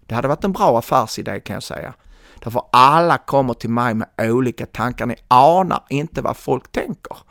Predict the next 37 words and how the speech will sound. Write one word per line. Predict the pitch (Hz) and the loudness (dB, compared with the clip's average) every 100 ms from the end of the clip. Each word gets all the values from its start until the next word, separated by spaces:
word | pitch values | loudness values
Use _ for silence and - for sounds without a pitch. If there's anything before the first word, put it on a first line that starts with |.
| _ _ _ _ - - - - | _ _ _ _ -20 -20 -20 -12
Istället | - 160 220 247 - | -6 -2 2 2 0
för | - | -4
att | |
avslöja | 139 160 226 254 233 | 0 -2 -2 -4 -4
en | - 165 139 | -2 -4 -4
tanke | - 135 - 127 117 | -4 -4 -4 -8 -6
åt | 135 120 | -6 -4
gången | 143 135 113 | -2 0 -2
så | - - | -6 -2
avslöjar | 127 147 - 127 | 0 0 -4 -4
jag | 123 - | -4 -2
alla | - 117 135 123 | 2 2 2 -4
tankar | - 117 - 120 | -6 -6 -6 -10
på | - | -8
ett | - 120 - | -8 -8 -8
enda | 117 110 | -10 -10
bräde. | - - - - 104 | -10 -10 -8 -10 -10
Det | |
är | 113 | -8
en | 113 | -6
värdelös | 127 143 170 143 117 - | 0 0 0 -4 -4 -6
affärsidé, | - 117 110 - - 110 - - - | -6 -4 -4 -6 -12 -12 -14 -20 -10
men | 113 | -6
jag | 113 | -6
känner | 113 - 117 - | -6 -4 -4 -6
för | - | -10
att | - - | -10 -8
det | |
är | - | -10
lika | - - - | -10 -12 -12
bra | - - | -12 -10
att | - | -10
göra | - | -12
det | - | -12
som | - - | -12 -10
är | |
sant. | - 302 - - _ - | -8 -8 -10 -16 _ -20